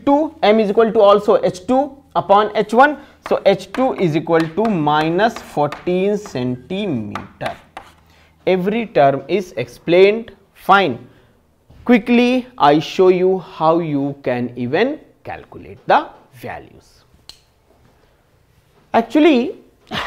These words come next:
my suggestion is, please pick at least, uh, eight to ten questions of this category, with convex, with concave,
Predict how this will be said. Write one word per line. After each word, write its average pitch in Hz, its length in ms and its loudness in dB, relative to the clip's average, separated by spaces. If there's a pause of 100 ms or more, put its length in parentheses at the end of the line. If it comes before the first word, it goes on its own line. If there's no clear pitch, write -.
(100)
my 165 260 0
suggestion 185 520 -2
is, 143 380 -8 (120)
please 208 440 0
pick - 300 -6
at 175 220 2
least, 202 380 0 (580)
uh, 143 160 -2 (100)
eight 214 240 2
to 240 100 -4
ten 202 280 2
questions 180 500 -2
of 151 200 -2
this 160 180 0
category, 104 560 -4 (100)
with 175 340 0
convex, 139 640 -2
with 160 420 -2
concave, 135 600 0